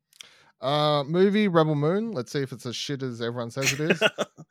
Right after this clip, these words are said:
Speaker 2: What do you think around the discourse that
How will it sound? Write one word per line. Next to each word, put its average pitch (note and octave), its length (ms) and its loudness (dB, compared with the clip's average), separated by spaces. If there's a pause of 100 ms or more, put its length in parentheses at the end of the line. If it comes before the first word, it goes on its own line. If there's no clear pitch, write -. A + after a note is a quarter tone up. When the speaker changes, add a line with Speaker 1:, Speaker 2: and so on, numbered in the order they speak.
(840)
Speaker 2:
What E3+ 360 4
do F4+ 40 0
you F4+ 100 4
think B3 260 -2
around F3+ 300 0
the D3 60 4
discourse A#2 540 -4
that A2 140 -8